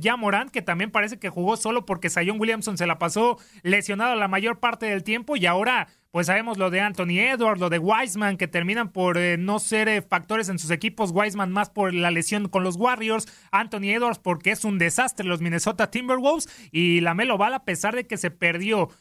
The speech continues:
algunos encuentros, más de veinte, si no me equivoco, por una lesión de la muñeca, es el, eh, novato de la campaña, merecido, justo, Ramón, ¿cómo lo ves?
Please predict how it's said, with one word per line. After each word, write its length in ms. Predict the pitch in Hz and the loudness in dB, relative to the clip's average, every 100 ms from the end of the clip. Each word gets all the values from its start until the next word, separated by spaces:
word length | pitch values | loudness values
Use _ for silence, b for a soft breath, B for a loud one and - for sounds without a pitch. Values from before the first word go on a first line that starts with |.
| b | b
algunos 400 | 156 180 233 254 | -2 -2 -2 -4
encuentros, 640 | 196 175 220 240 202 185 147 | -4 0 0 0 -2 -4 0
más 220 | 196 220 | 0 0
de 120 | 196 | 0
veinte, 340 | 190 226 202 175 | -2 -2 -4 -4
si 100 | 170 | -2
no 100 | 208 | -2
me 100 | 220 | -2
equivoco, 440 | - 180 202 208 | 0 0 0 -2
por 220 | 175 170 | 0 0
una 160 | 214 214 | 0 -2
lesión 240 | 175 196 | -2 -2
de 100 | 208 | 0
la 80 | 208 | 0
muñeca, 460 | 220 220 226 285 302 _ _ _ | 0 -2 0 -2 -4 _ _ _
es 300 | 156 185 - | 0 0 0
el, 260 | 262 254 214 | 0 0 2
eh, 160 | 190 175 | 0 0
novato 340 | 175 196 233 | 0 0 0
de 80 | 226 | 0
la 160 | 175 170 | 0 -2
campaña, 540 | 160 208 214 202 170 | -2 -2 -2 -2 -2
merecido, 760 | 185 185 180 170 233 262 262 240 | 0 0 0 0 0 0 2 0
justo, 440 | - 269 - 240 | 0 0 2 2
Ramón, 240 | 202 214 247 | 0 0 -2
¿cómo 160 | 226 | 0
lo 80 | 196 | 2
ves? 320 | 196 - - | 2 -2 -12